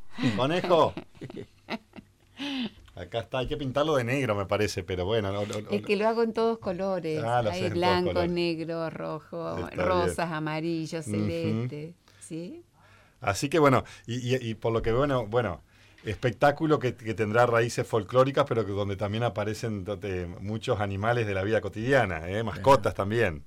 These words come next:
Speaker 1: Sí.
Speaker 2: ¿Mm?
Speaker 1: Bueno, son dos espectáculos, el
Speaker 2: Ahí está.
Speaker 1: espectáculo de títeres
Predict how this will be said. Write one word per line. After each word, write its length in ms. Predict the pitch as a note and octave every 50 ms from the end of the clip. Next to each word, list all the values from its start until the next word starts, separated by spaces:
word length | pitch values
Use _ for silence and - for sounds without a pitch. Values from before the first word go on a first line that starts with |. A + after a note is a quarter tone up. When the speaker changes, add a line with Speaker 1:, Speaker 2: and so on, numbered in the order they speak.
| - -
Speaker 1:
Sí. 420 | - - - B2+ A#2 A#2 B2 D#3 - _ _ -
Speaker 2:
¿Mm? 360 | G2+ F#2 F#2+ G#2 A2+ C3 E3+ F3+ - - _ _ _ _ - - - _ _ _
Speaker 1:
Bueno, 280 | - F3+ F3 D#3 D#3 D#3
son 220 | - A#3 A3+ A#3+ B3+
dos 200 | C4+ C4 B3+ -
espectáculos, 720 | A3+ A3 G#3+ E3+ C#3 - D3 C3 B2+ C3 B2 A#2+ A2 G2+
el 120 | - D3+ D3+
Speaker 2:
Ahí 40 | D#3+ F3+
está. 40 | F3+
Speaker 1:
espectáculo 500 | F#3 F#3 F3+ - - C4 B3 C4+ C4 C4
de 140 | B3+ B3+ B3+
títeres 580 | B3 D4 C4+ C4 - D4 D4 E4+ F4+ E4+ -